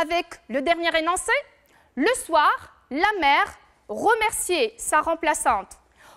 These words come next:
Autre l'indicateur temporel, le soir, sous forme d'un groupe nominal, il y a le retour à la narration avec la réapparition de la mère. Et donc, il s'a-, nous devons, euh, conjuguer notre verbe au passé simple.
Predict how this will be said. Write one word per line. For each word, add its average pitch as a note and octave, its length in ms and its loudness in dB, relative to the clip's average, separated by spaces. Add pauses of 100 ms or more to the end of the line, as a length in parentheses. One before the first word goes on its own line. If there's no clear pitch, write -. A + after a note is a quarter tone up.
(200)
Autre A4 400 2
l'indicateur F#4+ 580 0
temporel, D#4+ 580 0
le E4 140 2
soir, D4 480 2
sous - 180 -10
forme C#4 320 -4
d'un A#3+ 180 -4
groupe B3+ 260 -8
nominal, D#4+ 320 -2 (600)
il B4 240 0
y - 40 4
a G4+ 100 2 (360)
le C4 220 2
retour C5 540 4
à G4 80 4
la F#4 100 2
narration F#4 440 0 (340)
avec F#4 440 0 (160)
la C4+ 220 0
réapparition A#4 800 0 (120)
de A4 60 0
la B4 300 2
mère. A3+ 160 -4 (480)
Et - 180 0
donc, E4+ 420 0 (320)
il A#4 140 0
s'a-, F4+ 280 -2
nous F#4 160 -2
devons, F4 380 -2 (300)
euh, B3 200 -6
conjuguer G#4 520 -2
notre E4 300 0
verbe C#4+ 480 0 (320)
au G#4 140 4
passé E4+ 260 -2
simple. C#4+ 340 -2